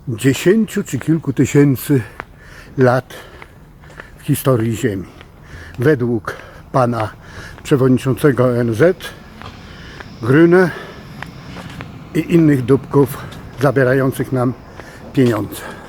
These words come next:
<laughs> Nie daj sobą manipulować. Pozdrawiam. No i aby ochronić się przed tym upałem i,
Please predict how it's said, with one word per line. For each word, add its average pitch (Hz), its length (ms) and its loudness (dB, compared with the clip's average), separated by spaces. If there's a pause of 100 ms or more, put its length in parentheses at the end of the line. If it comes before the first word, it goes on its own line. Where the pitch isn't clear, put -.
(1800)
<laughs> 185 100 -2 (180)
Nie 147 200 4
daj 139 220 4
sobą 139 280 2
manipulować. 139 840 2 (440)
Pozdrawiam. 139 640 0 (2000)
No 151 100 2
i 143 100 4
aby 120 440 0 (340)
ochronić 165 460 2
się - 160 -2
przed - 320 -2
tym 135 180 2 (500)
upałem 156 640 2 (280)
i, 127 340 0